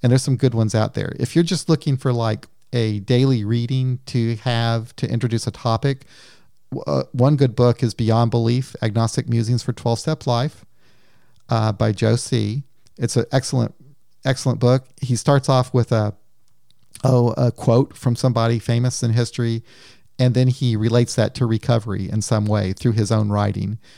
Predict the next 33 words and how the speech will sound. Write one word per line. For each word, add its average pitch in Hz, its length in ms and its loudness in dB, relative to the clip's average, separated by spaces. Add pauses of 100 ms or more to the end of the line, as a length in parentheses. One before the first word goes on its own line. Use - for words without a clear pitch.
(220)
Um, 113 240 0
it's 120 180 -4
really, 123 240 4
really 107 260 2
a 104 260 0
well-done 104 440 0
book. 107 340 0 (560)
Another 196 380 2
book 135 240 2
that - 160 0
our 135 160 4
group 160 320 -2
used 180 260 0
for 185 140 -2
a 180 60 2
while, 180 460 -2 (400)
which 147 220 4
is 131 120 2
about 127 240 4
ninety 131 500 4
percent 165 440 0
secular, 165 720 -2 (200)
is 127 160 2
A 120 100 4
Walk 131 380 2
in 131 100 2
Dry 117 220 2
Places, 110 560 -4
which 107 180 -4
is 107 120 -6
a 107 80 0
Hazelden 107 640 -2
book. - 380 -10